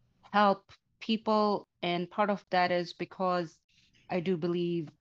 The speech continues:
even though my life has been <laughs> difficult, but I do believe that I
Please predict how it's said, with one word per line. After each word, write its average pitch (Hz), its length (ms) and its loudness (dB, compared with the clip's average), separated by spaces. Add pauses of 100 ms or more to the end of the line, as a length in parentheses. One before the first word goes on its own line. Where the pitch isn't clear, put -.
(280)
even 180 280 -2
though 175 80 -2
my 170 160 -2
life 156 220 -4
has 165 180 -4
been 170 160 0
<laughs> 156 100 -4
difficult, 190 460 -4
but 165 120 -2
I 156 120 0
do 165 180 -6
believe 160 420 -4
that 151 240 -4
I 156 380 -2